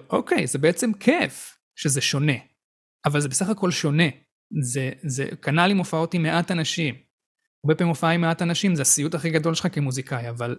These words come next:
כשאתה לומד להגיד לעצמך, באיזשהו מקום, החמישה אנשים האלה שהגיעו מכל האנשים בעולם, זה החמישה אנשים שאשכרה היום באו לראות אותי,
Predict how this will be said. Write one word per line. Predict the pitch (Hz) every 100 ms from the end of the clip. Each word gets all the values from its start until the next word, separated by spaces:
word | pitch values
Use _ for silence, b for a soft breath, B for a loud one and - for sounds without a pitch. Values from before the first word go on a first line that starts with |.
| _
כשאתה | - - 135 139
לומד | 139 165 185 175
להגיד | 175 165 196
לעצמך, | 196 175 - 135 131 _ _ _ _ _ _ _ _ _ -
באיזשהו | 160 185 185
מקום, | 170 185 165
החמישה | 147 143 - 180
אנשים | 175 - 180
האלה | 170
שהגיעו | - 156 175 170
מכל | 131 - 196
האנשים | 220 185 151 175 165
בעולם, | 156 170 170 151
זה | 127 180
החמישה | 180 165 156 170
אנשים | 160 - 160
שאשכרה | - 160 165 165 185 156 135
היום | 143 165 156
באו | 151 160 165
לראות | 139 156 202 226
אותי, | 196 135